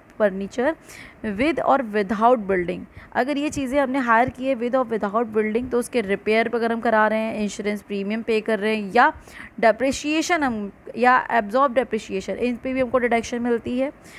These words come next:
Family pension हमको मिल रही है तो हम ये देखेंगे कि फैमिली pension की जितनी भी अमाउंट है उसका थर्टी थ्री परसेंट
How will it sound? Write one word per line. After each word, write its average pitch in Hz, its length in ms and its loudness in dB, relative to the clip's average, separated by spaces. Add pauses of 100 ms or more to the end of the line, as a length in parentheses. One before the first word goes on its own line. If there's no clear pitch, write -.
(200)
Family 254 360 4
pension 277 380 -4
हमको 269 240 -2
मिल 277 120 -2
रही 277 180 -4
है 277 60 -6
तो 277 100 0
हम 262 80 0
ये 269 80 0
देखेंगे 247 320 -2
कि 302 80 -6
फैमिली 247 340 0
pension 254 300 0
की 262 80 -2
जितनी 233 240 -2
भी 294 120 -2
अमाउंट 220 440 -2
है 190 100 -2
उसका 233 260 -2
थर्टी 233 300 -2
थ्री 247 220 -4
परसेंट 269 420 0